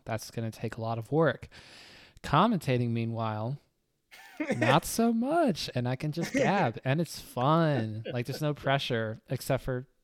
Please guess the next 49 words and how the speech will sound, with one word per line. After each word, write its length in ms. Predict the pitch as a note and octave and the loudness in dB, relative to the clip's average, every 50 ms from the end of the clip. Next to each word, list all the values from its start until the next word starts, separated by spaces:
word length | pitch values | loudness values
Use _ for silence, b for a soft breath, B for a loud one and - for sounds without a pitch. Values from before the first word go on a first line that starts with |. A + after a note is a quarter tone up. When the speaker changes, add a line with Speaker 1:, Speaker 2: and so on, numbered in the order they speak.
| _ _ - | _ _ -6
Speaker 1:
talking 460 | - G3+ G#3 G3 - F3+ E3+ D#3 C#3+ | -2 0 0 0 0 -2 -2 -2 -4
to 140 | - - C#3 | -6 -10 -10
people 500 | C3+ - C#3 C3+ - D#3 D3 D3 C#3 B2+ | -6 -6 -6 -4 -4 -4 -2 0 0 0
and 140 | A2+ A2+ A#2 | -2 -2 -2
running 600 | A#2+ B2+ B2+ B2 B2 A#2+ A#2+ A#2 A#2 A#2 - _ | -2 -2 -2 -2 -2 -2 -2 -4 -4 -6 -8 _
stream 460 | - - - - C3 B2 B2 B2 C3 B2+ | -10 -10 -8 -4 -4 -2 -2 -2 -2 -2
and 240 | A#2 A#2 A2 G#2+ | -2 -4 -4 -6
Speaker 2:
Yeah. 0 | |
Speaker 1:
clicking 360 | G2+ - C3+ B2 - B2+ A#2+ A#2 | -4 -2 -2 -2 -2 -2 -2 0
on 260 | A#2 A#2 A#2 A#2 A2+ | 0 0 0 0 0
the 80 | A#2 | -2
slides. 580 | - - - B2 A2 A2 A2 A2+ A#2 C3 - - | -2 -2 0 0 2 2 2 2 0 0 -2 -2
I 80 | - D#3 | 0 2
mean, 160 | E3+ F3 F3 | 2 2 4
that 180 | F3+ F#3 G#3 - | 2 2 0 0
could 100 | - A#3+ | -4 -4
be 120 | G3+ C#3 A2+ | -4 -6 -6
pressure, 380 | - A#2+ G#2+ - - B2 A#2 | -4 -4 -4 -4 -2 -4 -4
but 260 | A#2+ B2+ B2 A#2+ - B B B B B B B B B | 0 0 0 -2 -2 B B B B B B B B B
it's 220 | - E3+ - - - | 0 0 0 4 4
not 240 | F3+ F3+ F3+ - | 4 4 4 4
like, 360 | D#3 D3+ C#3+ C3+ B2+ - - - | 6 6 6 6 4 2 -4 -14
you 180 | - C3+ C#3+ C#3 | -6 0 2 4
know, 200 | C3 B2 A#2 A2+ | 4 4 4 2
getting 360 | A2 - C3 B2+ C3 B2 A#2 | 2 0 0 2 2 0 -2
beat 380 | A2 - B2 B2 B2 B2 B2 B B B B B B B B B | 0 2 2 4 4 2 0 B B B B B B B B B
by 260 | - C3 B2 A#2+ A#2+ | 0 2 4 4 4
an 220 | A#2 A#2 B2+ A#2+ B2 | 4 2 2 2 4
Ices 560 | B2 B2 A#2+ - - B2 B2 A#2+ B2 A#2 A2 | 4 4 2 2 0 0 2 2 2 0 0
and 120 | A#2+ A2+ | -2 -2
being 240 | A2 B2 A#2+ A#2 A#2 | 0 0 0 0 -2
told, 480 | - - - A#2+ A2+ A#2 A#2 A#2 A2+ - B B B B B | -2 -2 -2 0 2 2 2 2 0 -4 B B B B B
Speaker 2:
<laughs> 0 | |
Yeah. 180 | D#3 D3 B2 | -6 -2 0
Speaker 1:
"Yeah, 380 | A2+ B2 B2 B2+ B2 A#2+ A#2+ A2+ b b b - - | 4 4 6 6 6 4 4 2 b b b -6 0
I 80 | C3 C3+ | 2 4
don't 160 | C3+ C3+ C3 C3 | 4 4 4 2
need 180 | B2+ B2+ B2 | 0 0 2
to 80 | B2 A2+ | 0 0
have 240 | B2+ B2 A#2+ A2+ B2 | 2 2 0 0 0
wobbling 500 | A#2+ A#2 A#2+ A#2+ A#2+ A#2+ A#2+ A#2 A#2 A#2 | 0 0 0 0 0 -2 -2 -2 -2 -4
to 80 | - | -4
beat 320 | A2 - B2 A#2+ A#2+ - A#2+ | -4 -2 0 0 0 0 0
you," 360 | A#2 A#2 A#2 A2+ A2+ A#2 A#2+ | 0 2 4 4 4 4 4
Speaker 2:
Yeah, 60 | F#3 | 6
Speaker 1:
and 280 | F3+ F3+ F3 F3 E3+ E3 | 6 8 8 6 6 4
Speaker 2:
yeah, 260 | D#3+ D#3+ D#3 C3 B2+ | 4 4 4 4 4
Speaker 1:
that 100 | A#2 | 2
Speaker 2:
okay. 40 | A#2+ | 0